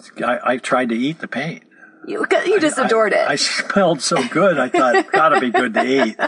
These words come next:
Speaker 2: <laughs>
Speaker 1: Well, trust me, it's not.
Speaker 2: I believe you. I'll take your word for it.
Speaker 1: But, um, and then, you know, my cousin was,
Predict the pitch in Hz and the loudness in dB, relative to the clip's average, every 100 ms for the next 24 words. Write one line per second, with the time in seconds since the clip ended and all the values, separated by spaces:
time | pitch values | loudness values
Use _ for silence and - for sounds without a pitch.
0 | - 107 - - - 135 - 156 - 135 | -6 -8 -8 -10 -4 -2 2 0 0 -2
1 | 120 104 - 156 120 101 - 311 269 254 | -4 -4 -6 -2 0 -2 -2 -2 0 0
2 | 240 226 202 180 208 247 - - - - | 0 0 0 0 0 -2 -2 -8 -10 -4
3 | 240 220 208 196 185 190 165 - - - | -2 0 0 0 0 -2 -2 -2 -8 -18
4 | - 131 139 117 131 127 117 101 - _ | -6 0 0 0 0 2 0 -4 -12 _
5 | _ - 135 165 175 165 - 160 160 151 | _ -4 0 2 2 0 -4 0 0 2
6 | - - 208 170 127 135 _ _ _ - | 0 0 0 0 -4 -6 _ _ _ -20
7 | - _ _ _ - - 143 156 127 - | -20 _ _ _ -20 -6 0 0 0 -4